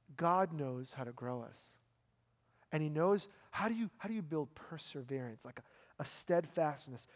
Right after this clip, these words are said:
someone who's willing to hold in no matter if everything's falling apart? How do I produce that? It's not from a class. A, a seminar is not gonna help you. But when you know the truth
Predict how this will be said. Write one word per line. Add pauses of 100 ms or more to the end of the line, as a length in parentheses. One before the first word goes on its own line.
(100)
someone
who's
willing
to
hold
in
no
matter
if (100)
everything's
falling
apart? (200)
How
do
I
produce
that? (200)
It's
not
from
a
class. (1600)
A, (380)
a
seminar (200)
is
not
gonna
help
you. (1900)
But
when
you
know
the
truth